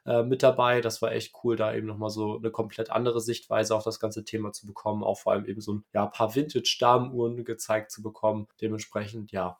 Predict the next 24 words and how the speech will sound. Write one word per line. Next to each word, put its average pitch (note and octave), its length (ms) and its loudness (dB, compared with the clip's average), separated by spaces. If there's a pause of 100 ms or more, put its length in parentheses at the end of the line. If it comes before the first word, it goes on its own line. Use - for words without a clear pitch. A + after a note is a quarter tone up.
(120)
wenn A#2 180 8
wir A2 280 4
Hörerinnen B2+ 520 6
dabei A2+ 380 6
haben, G#2 360 -4
auch A#2+ 220 -2
immer A2+ 220 -4
sehr, A#2 220 6
sehr A#2 180 2 (120)
cool. A2 300 2
Und G#2+ 260 0
ja, G2 160 4
waren B2 200 6
wir B2 80 0
eben B2 100 -4
bei A#2+ 80 4
einem A2+ 160 4
gemütlichen A#2+ 480 0
Spanier, A#2+ 640 4
haben A2+ 260 2
gut C3 140 -4
gegessen, A2+ 720 2
haben, A2 420 -4
äh, A2 360 -8